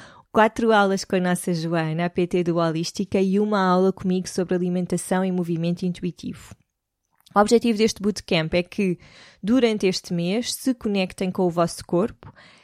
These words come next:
se conectem com o exercício físico de uma forma que seja suave e que não vos obrigue a estar em esforço. Isto vem muito no alinhamento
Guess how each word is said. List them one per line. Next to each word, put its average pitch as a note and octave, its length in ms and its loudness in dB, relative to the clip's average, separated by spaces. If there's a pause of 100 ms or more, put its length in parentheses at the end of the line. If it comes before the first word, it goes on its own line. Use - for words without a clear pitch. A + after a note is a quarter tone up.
(140)
se - 240 0
conectem G#3 680 0
com F#3 280 2
o F3 60 4
exercício F3+ 560 0
físico F3+ 480 -2
de G#3 80 0
uma G3+ 140 0
forma F#3 340 -2
que - 80 -12
seja D#3+ 320 -2
suave G#3 600 0
e G3+ 40 -8
que G#3 140 -6
não G3 160 -2
vos F3 140 -6
obrigue F#3 400 0
a - 20 4
estar F3+ 240 -2
em E3+ 80 -2
esforço. D#3+ 480 -6
Isto - 160 -8
vem G#3 140 2
muito G#3+ 280 0
no G#3 80 2
alinhamento G3 540 2